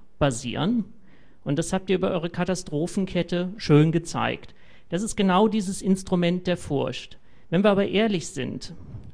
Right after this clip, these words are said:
müssen wir sagen, dass wir in der allermeisten dieser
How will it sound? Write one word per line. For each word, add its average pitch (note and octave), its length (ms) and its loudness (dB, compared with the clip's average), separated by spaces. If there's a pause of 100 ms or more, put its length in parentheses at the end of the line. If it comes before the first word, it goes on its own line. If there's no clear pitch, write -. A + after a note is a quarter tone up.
müssen F3+ 360 6
wir F3 100 4
sagen, E3 360 4
dass E3 200 -4
wir - 140 -4
in C#3 100 -6
der C3 220 -2 (220)
allermeisten F#3 1040 0 (680)
dieser C#3+ 560 2